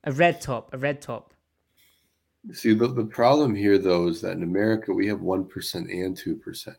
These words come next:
Speaker 2: Now, one percent isn't as common. Um, I don't know, man.
Speaker 1: Preston,
Speaker 2: I don't know.
Speaker 1: I've got you on the, the Super Bowl forty-eight film breakdown. We'll do that.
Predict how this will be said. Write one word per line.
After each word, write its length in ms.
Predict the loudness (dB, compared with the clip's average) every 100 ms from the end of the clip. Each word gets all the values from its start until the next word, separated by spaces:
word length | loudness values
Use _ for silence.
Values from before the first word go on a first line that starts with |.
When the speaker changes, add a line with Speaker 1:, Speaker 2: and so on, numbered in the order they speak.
| -6
Speaker 2:
Now, 100 | 0
one 240 | 0 0
percent 320 | -4 -6 -4
isn't 260 | -4 -4 -4 -4
as 100 | -8
common. 480 | -8 -8 -8 -10 -16 _ _ _ _ _ _ _ _ _ _ _ _ _ _ _ _ _ -12
Um, 600 | -4 0 0 0 -2 -6 -10 _ _ _ _ _ _ _ _ _ _ _ _ _ _ _ _ _ _ _ _ _ _ _ _ _ _ _ _ _ _ _ _ _ _ -6
I 40 |
don't 100 | -2
know, 140 | 2 2
man. 340 | 2 0 -4 -10 _ _ -4 -2 -2 -6 -12 -16 _ _ _ _ _ _ _
Speaker 1:
Preston, 240 | 0 2 2
Speaker 2:
I 20 |
don't 80 | 0
know. 40 |
Speaker 1:
I've 120 | -2 2
got 180 | 0
you 160 | 2 0
on 220 | 0 -2
the, 260 | -4 -4 -6
the 100 | -8
Super 200 | -14 -10
Bowl 120 | -8 -6
forty-eight 480 | -6 -8 -6 -6
film 220 | -6 -6 -6
breakdown. 420 | -8 -8 -10 -4
We'll 120 | -4
do 160 | -4 -8
that. 240 | -10 -12